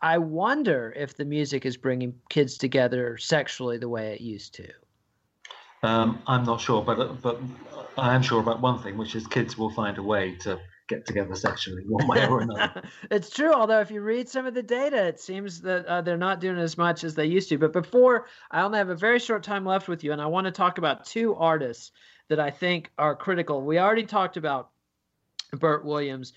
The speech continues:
Speaker 1: and George Washington Johnson and Enrico Ca-, Caruso, which I wanted to cover. But there's one songwriter and one performer, uh, from this, uh, era of the teens that I wanna cover, which is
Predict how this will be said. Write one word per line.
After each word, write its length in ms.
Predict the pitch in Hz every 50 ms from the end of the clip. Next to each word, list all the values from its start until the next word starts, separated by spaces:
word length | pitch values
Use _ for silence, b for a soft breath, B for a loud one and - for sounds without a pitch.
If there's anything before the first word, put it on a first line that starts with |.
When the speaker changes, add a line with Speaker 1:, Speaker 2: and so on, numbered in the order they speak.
| b b b
Speaker 1:
and 140 | b 135 143
George 280 | 127 151 151 151 143 139
Washington 440 | 139 147 143 139 - 139 131 127 123
Johnson 460 | - 151 135 135 131 - - 139 135
and 100 | 135 135
Enrico 400 | 127 127 135 135 131 - 135 123
Ca-, 220 | - - 131 - - - -
Caruso, 500 | - 160 147 147 147 139 - 120 110 110
which 180 | 117 123 -
I 40 | 139
wanted 240 | 135 139 143 135 123
to 60 | 123
cover. 320 | - 160 156 131 120 107 B B B B B B B
But 160 | 175 170 156
there's 260 | 170 165 160 156 - - _ _
one 320 | - 143 175 202 226 247
songwriter 720 | 247 233 - 214 190 190 190 175 156 139 131 120 113 113 110 -
and 140 | 147 151
one 200 | 143 156 185 202
performer, 720 | 190 208 190 170 - - 160 160 160 156 139 127 110 107 - b b b b b b -
uh, 160 | 151 151 143
from 280 | 139 - - 156 147 147
this, 320 | 147 143 135 - - - -
uh, 200 | - 147 139 131 - -
era 400 | 151 156 156 151 151 143 131 131
of 140 | 139 139 135
the 100 | - 123
teens 800 | - - - - 170 156 143 127 113 98 98 - - - - B B B B B B
that 100 | - 139
I 100 | 143 143
wanna 240 | 135 135 135 135 131
cover, 460 | 131 - 147 135 123 123 110 107 110
which 260 | - 143 143 139 - 160
is 220 | 151 139 131 -